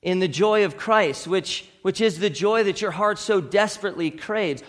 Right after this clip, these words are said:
What news did God give and send those many years ago? Imagine that you were there with the shepherds in the first century.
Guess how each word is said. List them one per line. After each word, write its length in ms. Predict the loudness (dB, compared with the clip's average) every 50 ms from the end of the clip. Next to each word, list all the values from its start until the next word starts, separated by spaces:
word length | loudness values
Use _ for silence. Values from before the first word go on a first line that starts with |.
| -20 -20 -12
What 360 | -2 2 6 6 6 6 4 0
news 520 | -2 0 2 2 2 2 0 -2 -4 -2
did 240 | -2 -2 -2 0 2
God 360 | 2 4 4 2 0 -2 -4
give 540 | -2 0 2 4 4 2 2 -2 -4 -8 -16 -20 -20 _ _ _ _ _ _ _ _ _ _ _ _ _
and 160 | -10 -10 -8 -8
send 560 | -6 -2 0 2 4 4 2 2 0 -2 0
those 260 | 2 2 2 0 0
many 300 | 0 0 0 0 0 -2
years 340 | -2 -2 -2 -2 -4 -6 -8
ago? 400 | -8 -6 -6 -6 -6 -6 -10 -12 -16 _ _ _ _ _ _ _ _ _ _ -8 -4
Imagine 380 | 0 2 2 2 2 0 0
that 140 | 0 -2 -2
you 140 | -2 0 0
were 100 | 0 0
there 340 | 2 2 2 2 2 0 0
with 380 | 0 -2 -4 -4 -6 -14 -8
the 120 | -6 -6 -6
shepherds 500 | -4 -2 0 0 0 0 -2 -6 -4 -4
in 100 | -6 -6
the 80 | -6
first 300 | -6 -4 -4 -4 -4 -4
century. 540 | -6 -4 -4 -4 -6 -6 -6 -4 -4 -4 -6